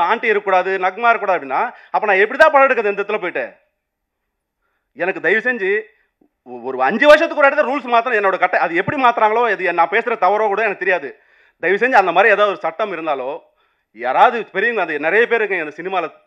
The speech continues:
பெரிய பெரிய ஆட்கள், அவங்களாம் கொஞ்சம் தயவு செஞ்சு அந்த சட்டத்தை minimum கொஞ்சம் அப்பப்போ rules மாத்தி இன்னைக்கு இருக்க காலகட்டத்துக்கு மாத்துனாங்கன்னா எல்லாருமே நல்ல படம் எடுக்கலாம். யாரும் நான் இப்ப இந்த படம் நான் எடுத்திருக்கேன்னா யா-, நீங்க படம் பார்த்துட்டு எனக்கு நான் வந்து வேணா உங்களுக்கு நான் சேலஞ்சு கூட சொல்றேன், எனக்கு கொடுத்த கட்டெல்லாம் நான் Google Drive-ல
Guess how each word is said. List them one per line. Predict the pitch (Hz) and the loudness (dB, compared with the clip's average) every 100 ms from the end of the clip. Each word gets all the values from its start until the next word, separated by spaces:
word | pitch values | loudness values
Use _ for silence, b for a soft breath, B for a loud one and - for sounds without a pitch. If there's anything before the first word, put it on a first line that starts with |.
| _ _ - | _ _ -8
பெரிய | 185 196 | -4 0
பெரிய | 185 | 0
ஆட்கள், | 220 196 131 | 0 0 -2
அவங்களாம் | 147 165 214 | -2 -2 -2
கொஞ்சம் | 170 | -4
தயவு | 165 185 | -4 -4
செஞ்சு | 202 151 156 b b | -8 -8 -12 b b
அந்த | 156 151 | -12 0
சட்டத்தை | 202 202 302 269 | 0 4 6 6
minimum | 233 294 302 269 | 2 0 0 -2
கொஞ்சம் | 240 226 | -2 -2
அப்பப்போ | 214 233 240 | 0 -2 -4
rules | 220 214 196 | -6 -8 -8
மாத்தி | 170 156 175 b b 175 | -6 -6 -8 b b -8
இன்னைக்கு | 220 226 | -4 -2
இருக்க | 247 233 | -2 0
காலகட்டத்துக்கு | 196 220 202 - 160 151 | 0 0 -2 -6 -10 -2
மாத்துனாங்கன்னா | 170 196 170 127 127 143 b b _ | -2 0 -6 -8 -10 -10 b b _
எல்லாருமே | 156 196 220 214 | 2 4 4 0
நல்ல | 185 | -2
படம் | 185 156 | -4 -4
எடுக்கலாம். | 139 135 139 131 | -6 -6 -6 0
யாரும் | 156 214 233 | 2 4 2
நான் | 196 180 - | 0 0 -10
இப்ப | 175 185 | -12 -8
இந்த | 175 | -4
படம் | 240 | 0
நான் | 226 | 2
எடுத்திருக்கேன்னா | 196 214 196 156 175 226 - _ _ _ 120 | 2 0 -2 -2 -2 -2 -8 _ _ _ _
யா-, | 151 190 | -8 -4
நீங்க | 208 190 | -2 2
படம் | 202 269 247 | 4 4 4
பார்த்துட்டு | 247 247 | 2 2
எனக்கு | 220 185 | 0 0
நான் | 180 185 | 0 0
வந்து | 180 170 b b _ 147 | -4 -8 b b _ -2
வேணா | 190 | 0
உங்களுக்கு | 196 156 143 139 | 0 -2 -4 -4
நான் | 135 | 2
சேலஞ்சு | 226 269 240 | 4 4 0
கூட | 202 | -4
சொல்றேன், | 185 151 170 226 B - | -4 -2 -2 -4 B -6
எனக்கு | 214 214 | -6 -4
கொடுத்த | 269 - 254 | -2 2 2
கட்டெல்லாம் | 254 285 269 | 4 2 4
நான் | 240 202 | 2 2
Google | 285 262 | 2 2
Drive-ல | 240 247 | 4 2